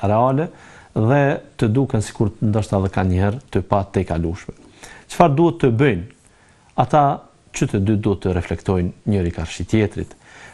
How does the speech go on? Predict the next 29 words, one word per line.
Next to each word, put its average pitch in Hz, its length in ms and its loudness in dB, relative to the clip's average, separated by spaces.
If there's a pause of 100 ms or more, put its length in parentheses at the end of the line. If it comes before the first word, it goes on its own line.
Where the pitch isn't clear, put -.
(260)
Pse 180 260 4 (300)
po 117 180 0
ndodh 113 420 2
ajo 98 220 0
zënk? 95 420 -2
Pse - 240 -2
po 135 160 0
përlahemi? 90 600 -4 (800)
Tek 127 260 2
vajza, 131 400 4 (460)
tek - 340 -2
nusja, 110 540 2 (160)
dhe 107 280 0
kjo 117 220 -2
pra 101 180 2
që 95 220 -2
pyeti 147 340 0 (360)
direkt, 110 420 0 (920)
duhet 196 360 2
që - 240 -2
ajo 147 240 4
më 185 160 4
tepër 160 380 0
të 107 140 -4
shikoj 135 380 0
pozitën 117 540 0
e 90 80 0
saj, 131 320 0
sepse 110 380 -2